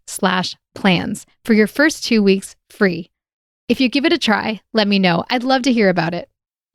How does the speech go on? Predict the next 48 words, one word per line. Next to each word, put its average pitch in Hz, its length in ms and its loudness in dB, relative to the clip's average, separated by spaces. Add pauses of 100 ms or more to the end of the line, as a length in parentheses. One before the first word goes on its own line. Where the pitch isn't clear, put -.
You 311 160 2
are 269 180 -2
in 370 140 -4
for 359 100 -2
a 330 100 -2
treat 285 320 -4
because 220 280 0
support 247 400 -2
for 269 80 -2
today's 262 320 -2
episode 269 400 0
comes 269 240 0
in 277 120 2
part 285 320 -2
from 311 240 2
Jenni 214 440 0 (140)
Kayne. 196 480 -4 (320)
I 240 80 -4
love 262 260 0
Jenni 294 260 0
Kayne, 254 300 0
and 240 180 -4
I 233 80 0
hope 302 320 -2
you 285 80 0
love 247 200 0
shopping 196 340 0
there 196 200 2
to 208 120 -10
support 196 360 -4
the - 60 -6
show. - 340 -6 (360)
When 220 180 2
you 214 120 2
do, 320 300 0
visit 240 300 0
jenni 311 240 0
kayne 294 220 0
dot 254 220 -2
com 226 240 0
and 208 80 2
use 202 160 -2
code 220 360 -2 (160)
plans 196 680 -2
for 277 100 4
fifteen 330 400 0
percent 254 300 0
off 220 180 0